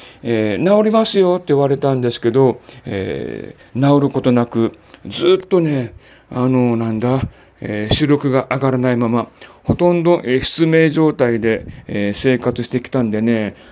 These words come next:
なんか病院嫌いというか、病院不信というか、病院に行っても治らないっていうイメージがね、まあ、子供の頃にできちゃったんで、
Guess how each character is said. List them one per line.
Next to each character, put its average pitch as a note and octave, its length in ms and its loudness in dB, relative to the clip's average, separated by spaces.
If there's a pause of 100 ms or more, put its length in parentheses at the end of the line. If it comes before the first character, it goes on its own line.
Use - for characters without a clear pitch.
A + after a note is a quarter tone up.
(140)
な A2+ 160 -6
ん G#2 80 -4
か B2 60 -2
病 F3 280 4
院 F3+ 180 0
嫌 F3 220 4
い F3 120 0
と D3 80 -6
い C3+ 100 2
う A#2+ 40 -2
か、 A2 220 0
病 D#3+ 300 2
院 E3 160 -2
不 E3 120 -2
信 D#3 280 -2
と B2 80 -4
い A#2 120 2
う G#2+ 60 -4
か、 A2 280 -4 (260)
病 D3+ 380 4
院 E3 80 2
に E3 80 4
行 D#3+ 100 0
っ - 20 -20
て D#3 100 -2
も A#2+ 160 2
治 B2 60 2 (160)
ら F#3+ 120 4
な G3 160 4
い G3 40 2
っ F#3+ 60 -4 (280)
て D3 80 2
い B2 200 4
う A#2 80 -4 (280)
イ C#3 100 4
メ D#3 180 6
ー - 20 4
ジ C3+ 140 2
が B2 120 2
ね、 G#2 320 -2 (200)
ま G2+ 160 -4
あ、 G2+ 40 -8
子 - 160 -2
供 C3 220 2
の C3 140 2
頃 B2+ 200 0
に G#2 160 -2
で B2 120 0
き - 100 -8
ち - 80 -2
ゃ C3+ 60 2
っ C3 80 -6
た B2+ 140 -2
ん G#2+ 140 -4
で、 A2 300 0